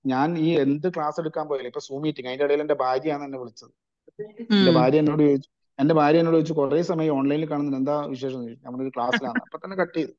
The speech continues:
Speaker 1: അപ്പൊ തന്നെ cut
Speaker 2: ഉം.
Speaker 1: ചെയ്തു. ഞാൻ ഏടെ class എടുക്കാൻ പോയാലും ഞാൻ തിരിച്ച് വീട്ടിലേക്ക് വരുന്ന സമയത്ത് എന്റെ ഭാര്യ എന്നെ തടഞ്ഞു നിർത്തും.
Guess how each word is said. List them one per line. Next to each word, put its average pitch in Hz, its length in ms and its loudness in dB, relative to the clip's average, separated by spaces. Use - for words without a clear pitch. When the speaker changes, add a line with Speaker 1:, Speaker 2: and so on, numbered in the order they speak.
Speaker 1:
അപ്പൊ 139 140 2
തന്നെ 170 180 2
cut 185 140 6
Speaker 2:
ഉം. 175 60 4
Speaker 1:
ചെയ്തു. 123 180 2
ഞാൻ 190 440 2
ഏടെ 160 260 6
class 170 280 4
എടുക്കാൻ 160 260 2
പോയാലും 143 400 2
ഞാൻ 156 240 -6
തിരിച്ച് 143 260 -4
വീട്ടിലേക്ക് 160 440 0
വരുന്ന 147 200 2
സമയത്ത് 127 400 -10
എന്റെ 147 220 -4
ഭാര്യ 143 320 0
എന്നെ 139 140 -2
തടഞ്ഞു 123 300 -4
നിർത്തും. - 220 -12